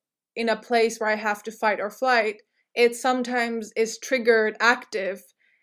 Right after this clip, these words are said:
in the wrong places. So I'm really working on that still, especially because I'm carrying the cumulative effect of a prolonged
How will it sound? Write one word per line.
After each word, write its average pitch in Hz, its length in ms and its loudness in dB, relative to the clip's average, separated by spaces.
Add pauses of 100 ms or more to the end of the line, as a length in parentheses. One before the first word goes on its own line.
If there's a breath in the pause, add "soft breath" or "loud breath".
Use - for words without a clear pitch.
(140)
in 226 200 -2
the 220 80 0
wrong 226 320 0
places. 240 640 0 (300)
So 269 280 4
I'm 269 200 2
really 339 240 2
working 285 440 0
on 220 200 -2
that 196 280 0
still, 202 680 0 (180)
especially 311 520 2
because 254 340 -4
I'm 240 200 0
carrying 254 640 2
the 233 80 -2
cumulative 240 760 0
effect 226 560 0 (100)
of 202 160 -6
a 202 140 -6 (220)
prolonged 208 640 -2